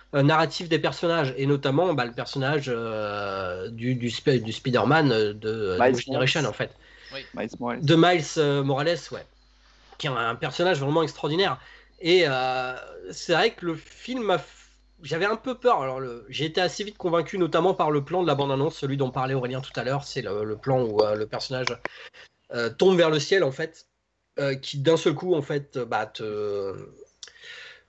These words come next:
Speaker 1: ouais, te dit que les, les mecs ont plus à dire, en, que simplement, euh, faire du, du LOL avec, euh, Spider-Man.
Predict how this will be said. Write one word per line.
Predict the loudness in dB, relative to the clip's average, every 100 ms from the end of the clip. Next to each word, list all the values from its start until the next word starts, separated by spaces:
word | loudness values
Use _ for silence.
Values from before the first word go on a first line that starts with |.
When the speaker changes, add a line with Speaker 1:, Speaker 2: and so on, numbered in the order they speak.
| _ 2
Speaker 1:
ouais, | 2
te | 4
dit | 0 -2
que | 0
les, | 2 2
les | 0
mecs | -2 -2
ont | -4
plus | -4 0
à | 2
dire, | 4 2 2
en, | -2 -6 -8
que | -10
simplement, | -8 -8 -6 0 2 4 2
euh, | 0
faire | -2 -4
du, | -6
du | -4 4
LOL | 6 6
avec, | 2 0 -2
euh, | -4
Spider-Man. | -4 0 2 4 2